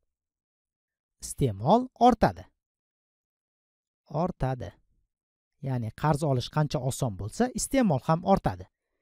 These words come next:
Endi esa umumiy ko'rinishga e'tibor beradigan bo'lsak, Xitoy hukumati ko'proq yuanni ishlab chiqaradi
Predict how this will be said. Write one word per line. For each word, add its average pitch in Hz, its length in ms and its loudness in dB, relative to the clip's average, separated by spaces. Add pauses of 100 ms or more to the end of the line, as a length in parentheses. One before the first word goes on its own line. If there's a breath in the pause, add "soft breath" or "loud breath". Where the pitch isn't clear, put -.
(260)
Endi 294 300 8
esa 180 280 6 (100)
umumiy 254 340 8
ko'rinishga 247 440 10
e'tibor 196 420 10
beradigan 175 500 6
bo'lsak, 135 460 0 (300)
Xitoy 294 280 12
hukumati 185 540 4 (340)
ko'proq 262 400 10
yuanni 233 400 10
ishlab 190 320 4
chiqaradi 160 460 2